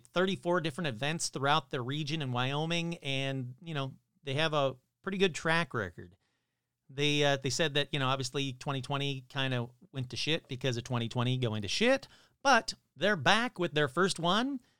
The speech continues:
Let's see. Group sizes for upcoming events are reduced. People will be spread out in their own teams, working with some equipment to find evidence of a haunting.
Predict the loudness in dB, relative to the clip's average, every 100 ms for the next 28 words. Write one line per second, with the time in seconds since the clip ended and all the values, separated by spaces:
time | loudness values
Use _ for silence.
0 | _ _ -6 0 2 4 4 2 0 2
1 | 2 2 0 0 0 -2 0 -2 0 0
2 | 0 0 0 0 -2 -2 0 2 2 0
3 | -2 0 0 -2 0 2 4 4 2 -2
4 | 2 2 0 0 -2 0 -2 0 -2 -2
5 | -2 -2 -2 -2 -2 -2 -2 0 0 -2
6 | -2 0 0 0 2 2 0 -2 -2